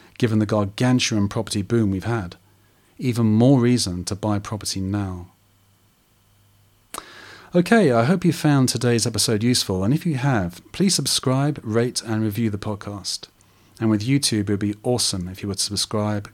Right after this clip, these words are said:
comment, and like. It really helps us out, guys. Anyway, that's all I've got for you today, and my quote for the day is, "There's nothing as sound as bricks and mortar."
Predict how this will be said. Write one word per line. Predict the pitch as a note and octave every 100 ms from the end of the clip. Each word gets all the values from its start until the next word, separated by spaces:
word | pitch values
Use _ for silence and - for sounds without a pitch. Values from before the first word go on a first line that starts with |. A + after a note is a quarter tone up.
| _
comment, | - G#2 G2 - -
and | G2+ F#2+
like. | F#2+ - - _ _ _ _ _ -
It | A2
really | A2 A#2 G#2 F#2+
helps | F#2+ -
us | F#2+
out, | F2+ -
guys. | D#2+ - - - _ _ _ _ - - - - - - - -
Anyway, | G3+ A3+
that's | B2 A#2 -
all | F3
I've | C3 -
got | C#3+
for | -
you | A2+
today, | A2 A2 A2 C#3
and | A#2 A#2 A#2 A#2 _
my | B2
quote | A#2+ - F#3+
for | E3
the | D#3
day | B2+ A#2+ A#2
is, | A2+ A2+ A2 G#2 - - -
"There's | G#2+ G2+
nothing | G#2+ A2+ C#3 D#3+ D#3
as | C3+
sound | - - A2 F#2 F#2 - _ _ _ _
as | - -
bricks | - F#2+ - -
and | G2+
mortar." | F#2 E2+ -